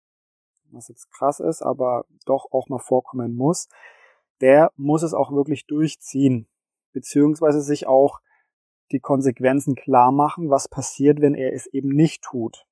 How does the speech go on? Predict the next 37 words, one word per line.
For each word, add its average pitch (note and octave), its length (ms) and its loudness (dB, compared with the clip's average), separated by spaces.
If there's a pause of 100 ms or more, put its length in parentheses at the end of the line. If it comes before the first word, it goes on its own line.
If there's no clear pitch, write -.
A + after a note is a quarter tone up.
(280)
Ja, B2 180 -12 (240)
also B2+ 240 -4
als B2+ 160 -2
Führungskraft D3 680 0 (160)
ist C3+ 160 -8
man C3+ 140 -4
dann C3 120 -4
sehr C3+ 260 0
schnell C#3+ 320 -4
in C3+ 120 -4
der C3 100 -4
Unglaubwürdigkeit D3+ 880 0
und C3+ 300 -6 (580)
hat's - 240 0
dann E3 180 2
wieder E3+ 200 6
schwerer, D#3+ 680 2 (160)
beim C#3 180 -4
Team C#3+ 220 -4
anzukommen, D#3+ 580 -4
beziehungsweise C#3+ 640 -2
das C#3 180 -6
Team C#3+ 420 -2
hinter C#3 260 -2
sich D3+ 180 -2
zu C3+ 160 -12
bekommen. - 520 -16 (1000)
Generell E3 440 6
ist D#3 140 -2
es D3+ 100 -6
natürlich D3+ 420 -2
immer D#3+ 260 4
fragwürdig, D3+ 960 0
in C#3+ 140 -4
welcher C#3 220 2
Situation C#3+ 600 0
man C3+ 360 -2